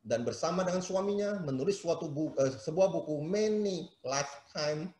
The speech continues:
dan dia mengaku istrinya John Marshall telah bereinkarnasi setidaknya empat puluh kali. Dia mampu mengungkapkan apa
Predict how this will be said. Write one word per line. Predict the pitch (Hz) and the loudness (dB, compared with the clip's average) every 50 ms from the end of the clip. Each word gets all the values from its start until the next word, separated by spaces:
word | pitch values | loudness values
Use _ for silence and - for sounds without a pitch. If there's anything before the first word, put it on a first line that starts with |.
| _ _ - | _ _ -4
dan | 113 101 101 | -2 -2 -2
dia | 101 131 175 185 185 | 0 4 4 4 4
mengaku | 175 156 151 143 139 135 - - 120 107 110 147 - _ - | 4 0 0 2 0 0 -2 -4 -6 -6 -6 -6 -8 _ -10
istrinya | 131 123 - - 135 135 131 131 123 | -10 -10 -4 -2 -2 0 0 -2 0
John | 113 175 190 196 196 - 151 | 6 6 6 6 4 0 0
Marshall | 143 131 - - 120 117 - - - - _ _ | 0 0 0 0 -2 -2 -2 -4 -12 -18 _ _
telah | - 190 180 180 175 170 175 170 160 143 127 120 | -2 0 2 2 2 2 0 0 -2 -2 -4 0
bereinkarnasi | 123 175 185 180 175 151 156 170 170 160 - - 160 160 160 160 156 151 147 143 143 143 143 143 147 - - 147 147 | 2 2 2 2 -2 -2 0 2 2 2 2 0 -2 -2 -2 0 2 2 2 2 2 0 0 -2 -2 -4 -6 -8 -8
setidaknya | - - - - - 131 127 127 127 113 110 127 131 127 123 - - | -4 -4 -4 -4 -4 -4 -2 0 0 0 0 -2 -2 -4 -4 -4 -4
empat | 165 170 165 - - 147 - - | -6 -6 -4 -2 -2 -4 -2 -2
puluh | 131 123 120 117 | -4 -6 -4 -2
kali. | - 104 98 87 82 - - - - | -2 -2 -2 -2 -6 -10 -14 -14 -8
Dia | 110 131 131 | -4 -2 -2
mampu | 131 139 139 139 143 151 | 0 -2 -2 0 0 0
mengungkapkan | 135 131 120 120 120 113 - 131 - - 120 113 110 - - | 0 0 -2 -2 -4 -2 -2 -4 -4 -2 -4 -4 -4 -4 -6
apa | 139 - - | -6 -4 -2